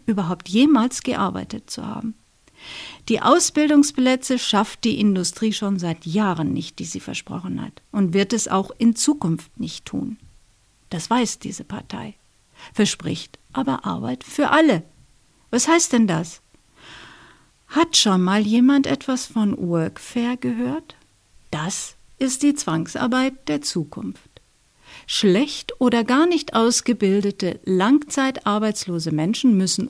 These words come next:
ohne oder für einen Euro pro Stunde eine vierzig-Stunden-Woche ableisten.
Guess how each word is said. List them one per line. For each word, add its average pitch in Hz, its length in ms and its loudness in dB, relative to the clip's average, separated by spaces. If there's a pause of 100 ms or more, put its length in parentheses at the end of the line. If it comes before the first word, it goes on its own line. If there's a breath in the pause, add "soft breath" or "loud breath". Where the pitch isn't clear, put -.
ohne 196 500 4 (460 loud breath)
oder 208 480 2
für - 280 -2
einen 214 420 2
Euro 196 420 0
pro 269 220 -4
Stunde 208 440 -2
eine 254 240 2
vierzig-Stunden-Woche 262 1400 -6
ableisten. 214 800 -4